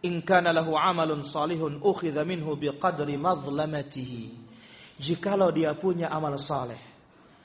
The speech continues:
amal saleh itu akan pindah, akan diambil oleh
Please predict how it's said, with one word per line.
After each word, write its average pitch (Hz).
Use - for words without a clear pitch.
amal 165
saleh 147
itu 143
akan 147
pindah, 147
akan 190
diambil 208
oleh 185